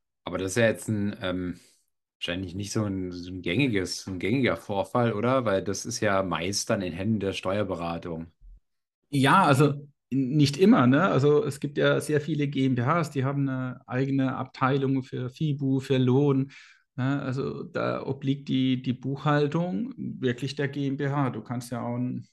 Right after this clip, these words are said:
Speaker 2: einen, einen Bilanzbuchhalter einstellen, du kannst sogar einen Steuerberater als G M B H einstellen. Ja, also, und, und dann liegt es natürlich dir als Geschäftsführer. Und selbst wenn du einen Steuerberater hast, unterschreibst du ja als Geschäftsführer nachher auch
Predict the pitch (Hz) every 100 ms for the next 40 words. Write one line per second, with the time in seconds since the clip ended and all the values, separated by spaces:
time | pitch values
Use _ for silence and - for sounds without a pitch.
0 | _ _ _ _ _ - - 123 117 117
1 | - 113 110 110 110 104 101 95 92 -
2 | 131 190 - 139 - 123 123 92 117 120
3 | 113 117 117 120 120 110 113 - 156 190
4 | 120 117 117 113 - _ - 101 - 107
5 | 98 98 98 92 165 214 - 92 196 -
6 | - - - _ _ _ 113 143 127 131
7 | 127 - - 120 120 - 92 117 131 131
8 | - 160 156 139 131 113 120 - - -
9 | 90 113 - 123 - 147 147 151 - -
10 | 117 120 175 220 - - _ 131 123 -
11 | 127 131 127 113 110 135 165 117 107 107
12 | 104 98 - 110 104 - - 127 - 98
13 | 82 - - - - - - 104 104 101
14 | 101 113 104 -